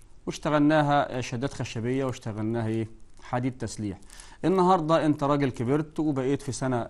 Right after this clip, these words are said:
آه، تانية، وشغالين مع بعض، آه، بفضل الله الشدات الخشبية الأعلى الأساسات.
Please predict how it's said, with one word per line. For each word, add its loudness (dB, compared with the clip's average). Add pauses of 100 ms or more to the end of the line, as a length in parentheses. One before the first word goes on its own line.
آه، -4
تانية، 4 (340)
وشغالين 4
مع 6
بعض، 4 (180)
آه، -2
بفضل -4
الله 0 (400)
الشدات -4
الخشبية -4
الأعلى 2
الأساسات. -2